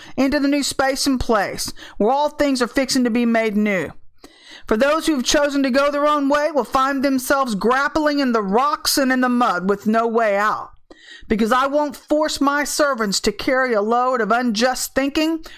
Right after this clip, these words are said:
or consequences that other hearts have decided to live within. The kingdom of God is good and pure and lovely.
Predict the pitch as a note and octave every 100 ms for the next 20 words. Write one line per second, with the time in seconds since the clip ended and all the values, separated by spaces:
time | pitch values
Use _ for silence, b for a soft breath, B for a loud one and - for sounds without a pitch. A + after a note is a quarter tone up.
0 | B - - C#4 C#4+ C#4+ D4+ - D4+ D4
1 | D#4 D#4 B B - B3 - C4+ C4+ C4+
2 | C4 B3+ C4+ G#3 G#3+ - B3 A#3+ A#3+ A3+
3 | A3 G#3+ A3 G#3 G#3 G#3+ G3 D3+ - -
4 | - _ B B B B - - - F4+
5 | F#4 C4+ G#3+ G#3 G3 G#3+ B3+ A#3 F3 F3+
6 | F3+ F#3+ B3 C4+ G#3 D3 D#3+ F3 - -
7 | C4+ G#3+ F3 F3 G3+ G3 G3 G#3+ G#3+ D#3
8 | D3+ C3